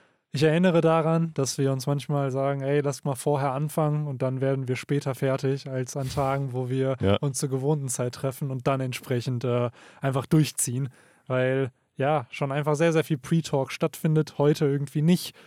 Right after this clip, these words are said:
Speaker 1: Heute, vielleicht liegt's auch daran tatsächlich, das könnte vielleicht ein Muster sein, Victor ist immer sonst der Erste, der da ist und dann kommt Henry
Speaker 2: Stimmt,
Speaker 1: und heute
Speaker 2: ja.
Speaker 1: war Henry der Erste,
Speaker 2: Ja.
Speaker 1: der da war und dann erst Victor und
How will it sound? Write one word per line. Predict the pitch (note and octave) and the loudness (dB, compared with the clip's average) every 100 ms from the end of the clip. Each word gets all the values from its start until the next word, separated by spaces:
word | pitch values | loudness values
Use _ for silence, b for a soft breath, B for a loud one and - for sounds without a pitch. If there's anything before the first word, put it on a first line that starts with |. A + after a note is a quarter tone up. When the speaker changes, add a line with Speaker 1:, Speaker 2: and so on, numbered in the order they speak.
| b b b - | b b b 0
Speaker 1:
Heute, | C#3 C#3 D3 C3+ B | 2 4 2 2 B
vielleicht | - F3+ G3 | 0 0 2
liegt's | A#3+ - G3+ | 0 0 0
auch | D3 | 2
daran | D3 E3 E3+ F3 | 4 4 4 2
tatsächlich, | D#3+ D3 D#3 D3+ F3 D#3+ - | 0 -2 -2 -2 -2 -2 -4
das | B2 - | -10 -4
könnte | D#3 D3+ | -4 -2
vielleicht | - C3 - | -4 -4 -4
ein | C3+ | -6
Muster | D#3 - D3 | -4 -2 0
sein, | D#3 D#3 B B | 0 -2 B B
Victor | - D#3+ F#3+ E3 | -4 0 4 4
ist | D#3+ | 4
immer | D#3 D3 | 2 2
sonst | C#3 E3+ - | 2 0 0
der | C#3+ | 0
Erste, | C3+ D#3+ - D#3+ | 0 0 -2 0
der | D#3+ | 2
da | E3 E3 E3+ | 2 2 0
ist | - - | -2 -6
und | B2 | -2
dann | C#3 | -2
kommt | D#3+ E3 C#3 | 0 -2 0
Henry | D#3 D#3 E3+ | 0 4 2
Speaker 2:
Stimmt, | D3+ A2+ B2 | 4 2 4
Speaker 1:
und | E2+ C#3 | 4 4
heute | D#3 E3+ | 4 4
Speaker 2:
ja. | C3 | 2
Speaker 1:
war | |
Henry | A#2 F#3 G3 B2+ | 2 2 2 2
der | B2 | 0
Erste, | C3 B2+ - | -2 -2 0
Speaker 2:
Ja. | |
Speaker 1:
der | C3 | 2
da | C3 C3+ | 2 0
war | D3+ D3 | 0 0
und | C3 B2 | -2 0
dann | D#3+ | 0
erst | D3+ B2+ - | 0 -4 -4
Victor | B2 - C#3 D3 E3+ B B - | -6 -2 2 2 0 B B -4
und | C3 C3 C#3 C3+ | 0 0 0 -4